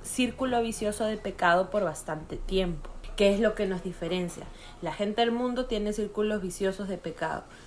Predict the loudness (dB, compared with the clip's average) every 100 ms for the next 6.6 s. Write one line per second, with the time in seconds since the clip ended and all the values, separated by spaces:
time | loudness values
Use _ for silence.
0 | -8 -2 0 2 0 2 0 0 -2 0
1 | 0 -2 -4 6 8 8 4 -2 -2 -6
2 | -6 -4 -4 -4 -4 -4 -8 -18 -18 -12
3 | -2 0 2 2 0 0 6 8 8 4
4 | 2 0 0 0 -2 -4 2 6 6 6
5 | 2 0 2 2 -2 -2 0 0 -2 -6
6 | -6 -8 -10 -8 -6